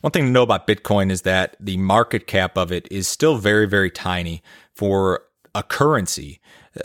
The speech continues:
The market cap of Bitcoin, as I speak here today, is two hundred and eighteen billion dollars. Um, I, I fo-, I went through the list of S and P five hundred companies, and I found a company that's about that. Uh, Pfizer's, uh,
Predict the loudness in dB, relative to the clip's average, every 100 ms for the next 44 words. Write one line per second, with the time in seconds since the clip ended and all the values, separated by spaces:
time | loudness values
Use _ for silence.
0 | -4 0 2 2 -2 0 0 0 -2 -2
1 | 0 0 2 2 -2 -4 -4 -4 -2 -4
2 | -2 -2 -2 -6 -2 0 2 2 -2 -4
3 | -4 -2 -4 -6 -10 -12 -4 0 2 2
4 | 2 2 2 0 0 -6 -8 -4 -2 -2
5 | 0 0 2 0 -2 -4 -4 -8 -10 -14
6 | -18 -20 -14 -2 0 0 -2 0 2 2
7 | 0 -2 -2 0 2 2 2 2 2 2
8 | 0 0 0 0 -2 -2 0 0 -2 -4
9 | -4 -4 -4 -4 -4 -2 -4 -4 -6 -6
10 | -4 -4 -4 -6 -4 -4 -6 _ -10 -6
11 | -6 -8 _ -20 -10 -2 -2 -2 -2 2
12 | 2 4 2 2 -2 -10 _ -6 -4 -4